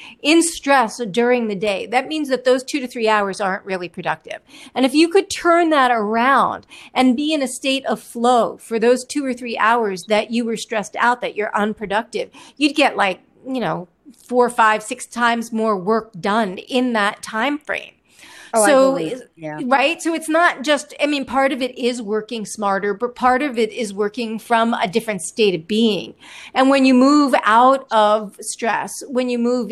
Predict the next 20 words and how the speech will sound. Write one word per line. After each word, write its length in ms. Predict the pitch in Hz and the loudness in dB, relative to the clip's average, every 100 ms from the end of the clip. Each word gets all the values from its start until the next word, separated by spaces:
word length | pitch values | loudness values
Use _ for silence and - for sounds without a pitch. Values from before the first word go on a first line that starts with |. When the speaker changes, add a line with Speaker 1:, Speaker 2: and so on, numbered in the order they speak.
| 254 | -6
Speaker 1:
into 560 | 262 285 262 - 220 180 | -4 -4 -4 -6 -6 -6
flow, 720 | - - 214 226 208 - - - - - | -10 -12 -2 0 0 -2 -10 -20 -20 -4
you 160 | 262 262 | 0 0
experience, 840 | 254 - 285 285 262 247 233 233 220 | -2 -4 0 0 2 0 0 -6 -8
like, 240 | 220 226 - _ | -4 -4 -6 _
literally, 560 | 269 233 269 247 220 202 | -6 2 4 4 4 0
it 80 | 202 | -2
feels 180 | 214 196 | -2 -2
like 180 | 190 | -4
time 280 | - 180 160 | -4 -6 -6
expands. 580 | 156 - 165 - - - _ _ _ _ _ - | -10 -10 -10 -10 -14 -20 _ _ _ _ _ -12
Speaker 2:
Yeah. 360 | 185 190 156 - - - - - | -4 -2 -4 -8 -20 -20 -18 -2
So 120 | - | 4
that 320 | 302 277 392 | 4 4 2
kind 140 | 427 320 | 2 2
of, 80 | 254 | 2
le-, 100 | 240 | 2
you 220 | 240 339 | 2 2
know, 120 | 311 | 4
why 220 | 349 494 | 4 4